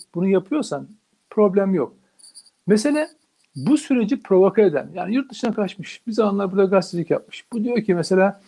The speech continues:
e, siya-, bu ekonomik kriz, siyasi krize dönüşmeli,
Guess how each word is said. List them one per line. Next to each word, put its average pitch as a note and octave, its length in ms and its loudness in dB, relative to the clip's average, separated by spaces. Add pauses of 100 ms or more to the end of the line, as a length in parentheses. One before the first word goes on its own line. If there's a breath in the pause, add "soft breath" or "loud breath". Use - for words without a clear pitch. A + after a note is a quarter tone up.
(640 soft breath)
e, E3 120 4 (440)
siya-, G#3+ 500 2
bu G#3+ 220 0
ekonomik A3 480 0
kriz, G#3 300 0
siyasi G3+ 720 0 (300)
krize G#3 400 2
dönüşmeli, F#3+ 720 4